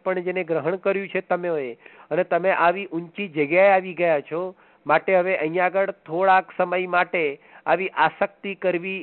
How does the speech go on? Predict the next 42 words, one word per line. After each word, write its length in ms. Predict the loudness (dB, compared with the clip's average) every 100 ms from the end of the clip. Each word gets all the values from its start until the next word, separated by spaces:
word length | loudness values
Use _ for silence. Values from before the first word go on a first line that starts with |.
| -2
એ 60 | -2 -2
યોગ્ય 320 | -6 -4 -4 -2
નથી. 500 | -4 -6 -6 -8 -10 _ _ _ _
તમે 240 | -2 0 0
અહીંયા 300 | 2 2 2
આગળ 180 | 0 -2
સ્વરૂપની 440 | -4 -6 -8 -10 -10
વિશેષ 420 | -4 -2 -2 -4 -10
રૂપથી 300 | -8 -12 -2
સાધના 400 | 2 2 2 -2 -2 -4
કરશો 360 | -4 -4 -4 -4 -8 _ _ -8
તો 120 | -8
ભવિષ્યની 680 | -4 -4 -4 -6 -6 -4 -4
અંદર 160 | -2 -2
આ 100 | -2 -2
શરીર 280 | -2 0 0
જ 100 | 0
નહીં 260 | -2 -2
મળે. 200 | -4 -4 -10 _ _ _ 0
આ, 260 | 4 4 2
આ 180 | 2 2 2
ભૂખ 320 | -4 -4 -2 -2
અને 140 | -2
પ્યાસ 340 | -2 0 0 0 _ -4
જે 100 | -2 -2
ર-, 340 | -4 -14 -16 -10
ની, 260 | -6 -6 -4
જેને 160 | -4 -2
કહેવાય 340 | -2 -2 -2 -2
કે 80 | -2
રોગ 360 | 2 4 4 2
છે, 180 | -2 -2 -4 -10 -20 -12
તો 100 | -8
કે 100 | -6
છે 160 | -6 -2
કે 160 | -2
રોગ 320 | -2 0 2 2
જ 160 | 2
મટી 300 | 0 -4 -6
જશે. 260 | -8 -6 -8 -10 _ -20 -8 0
એમ 180 | 0 0 -2
કરીને 420 | -2 -2 -2